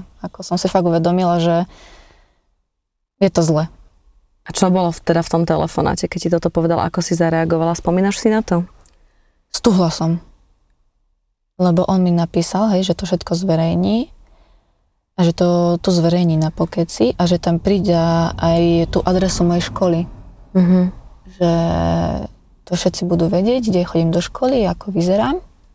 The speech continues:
Speaker 1: A ja som proste stuhla, taký ten proste šok.
Speaker 2: Života, mhm.
Speaker 1: Hej, proste šok, že čo, čo s-, že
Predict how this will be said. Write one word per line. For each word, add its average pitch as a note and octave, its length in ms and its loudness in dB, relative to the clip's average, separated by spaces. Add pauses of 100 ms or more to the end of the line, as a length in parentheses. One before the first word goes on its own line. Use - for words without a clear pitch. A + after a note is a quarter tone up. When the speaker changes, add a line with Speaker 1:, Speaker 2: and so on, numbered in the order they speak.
(840)
Speaker 1:
A - 60 -14
ja F3 100 2
som F3+ 140 0
proste F3 480 2 (260)
stuhla, E3+ 600 0 (120)
taký E3+ 280 -2
ten E3+ 180 -2
proste E3+ 640 -2 (540)
šok. F#3+ 340 0
Speaker 2:
Života, F#3+ 180 -6
mhm. G#3 300 -2 (140)
Speaker 1:
Hej, G3 180 0
proste F#3+ 320 -2
šok, F#3+ 300 0
že E3+ 140 2
čo, F3+ 160 -4 (160)
čo - 200 -6
s-, - 180 -4 (140)
že F3 240 -4